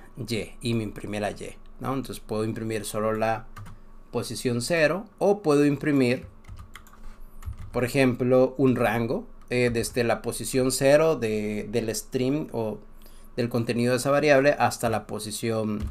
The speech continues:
cuatro, por ejemplo, y me va a imprimir nada más ese rango de letras.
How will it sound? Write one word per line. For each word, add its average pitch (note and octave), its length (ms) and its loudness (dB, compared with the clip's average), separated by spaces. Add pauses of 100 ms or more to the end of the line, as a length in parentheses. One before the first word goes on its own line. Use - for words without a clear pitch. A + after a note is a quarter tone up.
cuatro, G#2+ 480 -2
por A2+ 120 -10
ejemplo, - 500 -8 (600)
y A#2+ 80 0
me A#2+ 120 4
va A2 80 -2
a - 20 -2
imprimir A#2+ 640 0
nada A2 240 0
más G#2+ 180 -2
ese A2 200 -2
rango G#2 340 0
de A2+ 80 4
letras. - 480 -2